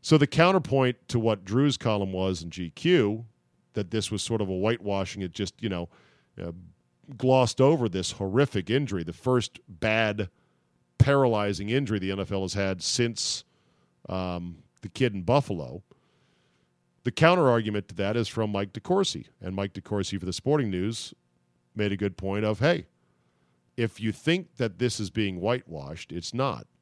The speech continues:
That not only is Ryan Shazier entitled to his own privacy in his battle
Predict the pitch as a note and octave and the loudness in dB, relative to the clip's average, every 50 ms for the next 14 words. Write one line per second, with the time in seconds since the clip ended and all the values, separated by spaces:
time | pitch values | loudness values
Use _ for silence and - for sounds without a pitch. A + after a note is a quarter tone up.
0 | _ _ - F#2+ F#2+ F#2 F2+ - _ _ _ _ _ _ _ _ _ _ - A2 | _ _ -6 -4 -4 -4 -4 -6 _ _ _ _ _ _ _ _ _ _ -2 0
1 | B2 C#3 C#3+ C#3 B2 A#2 G#2 - A2 A2 G#2+ G#2 G2+ F#2+ F#2 F2 D#2+ G2 G#2 F#2+ | 2 2 4 4 2 2 2 0 0 -2 0 -2 -4 -4 -6 -8 -4 -2 -2 -2
2 | F#2 F#2 F2 - - G#2 G#2+ F#2+ F#2+ E2+ - G2+ G2 F#2 E2 F2+ E2+ E2 D#2+ - | -2 -4 -6 -6 -4 -4 -2 -2 -4 -6 -6 -6 -4 -4 -4 -4 -6 -8 -8 -8
3 | - A#2+ C3 D#3+ F3 B2+ G2 - - - C#2+ D2 F2+ A2 - _ _ _ _ _ | -4 -2 0 0 0 0 -2 -4 -6 -10 -10 -12 -12 -16 -18 _ _ _ _ _
4 | - G2+ G2+ F#2 F2 F#2 F2+ E2+ D#2+ - _ - G2+ G2+ G2+ F2+ D#2+ D#2 E2 E2 | -6 -6 -4 -2 -2 -2 -4 -4 -6 -8 _ -4 -2 -2 -2 -2 -4 -8 -10 -12